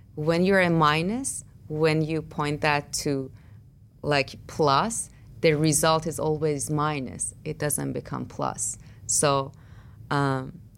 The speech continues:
he was saying that, like, I was trying to do something plus that was positive. But then when I was doing that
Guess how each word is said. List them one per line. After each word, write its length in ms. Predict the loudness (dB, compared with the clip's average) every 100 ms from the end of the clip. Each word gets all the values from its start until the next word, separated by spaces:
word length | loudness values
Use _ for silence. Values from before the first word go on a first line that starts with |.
| -20
he 220 | -10 -2 2
was 180 | 2 2
saying 300 | 2 2 4
that, 180 | 2 2
like, 160 | -2 -4 -18 -20 -10 4
I 180 | 6 8
was 300 | 4 2 0
trying 420 | 2 4 6 4
to 120 | 2 0
do 140 | 0
something 480 | 2 2 2 0 -4
plus 480 | 0 4 4 2 -2
that 200 | -4 -2
was 180 | -6 -6
positive. 680 | 0 2 2 0 -2 -6 -10 -20 -20 -20 -20 0
But 240 | 0 4
then 340 | 2 2 -2 -8 -20 -20 -20 -20 -8
when 300 | 0 4 4
I 120 | 6
was 240 | 6 4 2
doing 440 | 0 4 6 6
that 340 | 6 4 2